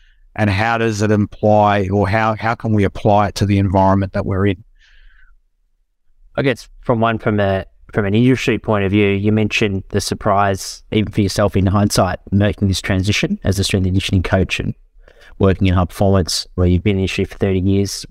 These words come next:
Speaker 2: For, for someone that's listening and thinking, "Oh, that actually would interest me," what would be, you know, is it, how do you get the foot in the door in, in this world? Is it similar to sport and, you know, like you mentioned, the importance of network and putting your best foot forward? Or
Speaker 1: Yep.
Speaker 2: is it, or is there a different sort of tactic to,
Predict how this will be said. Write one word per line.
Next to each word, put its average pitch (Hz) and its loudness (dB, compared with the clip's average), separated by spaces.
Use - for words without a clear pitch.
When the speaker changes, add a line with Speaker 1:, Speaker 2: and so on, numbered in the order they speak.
Speaker 2:
For, 127 -4
for 160 -4
someone 113 -2
that's 107 -6
listening 113 0
and 101 0
thinking, 107 0
"Oh, - -2
that 123 2
actually 101 -2
would 107 2
interest 104 0
me," 98 0
what - -2
would 107 0
be, 104 0
you 113 0
know, 95 0
is 98 -2
it, - -8
how 113 0
do 107 -2
you 101 -4
get 101 -2
the - -4
foot 113 -2
in 107 -2
the 107 0
door 101 0
in, 95 -4
in 101 -2
this 98 -4
world? 101 2
Is 92 -2
it - -4
similar 107 0
to - -8
sport 110 0
and, 101 -4
you 101 -2
know, 113 -2
like 101 -2
you 101 0
mentioned, 101 0
the 95 2
importance 101 -2
of 98 -2
network 104 0
and 98 -4
putting 107 2
your 98 2
best 95 -2
foot - -4
forward? 110 2
Or 101 0
Speaker 1:
Yep. 131 0
Speaker 2:
is 98 -4
it, 98 -2
or 101 2
is 95 0
there 101 2
a 98 0
different 98 -2
sort 95 0
of 92 -2
tactic - -4
to, 95 -2